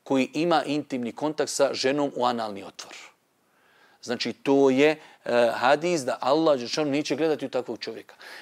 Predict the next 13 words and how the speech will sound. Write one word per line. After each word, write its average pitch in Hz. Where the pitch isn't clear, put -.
Imamo 208
vjerodostojan 151
hadis 170
da 139
Allah 160
poslanik 160
kaže: 147
"Men 170
eta 160
en 143
nisa 139
fi 170
a'jazihinne 139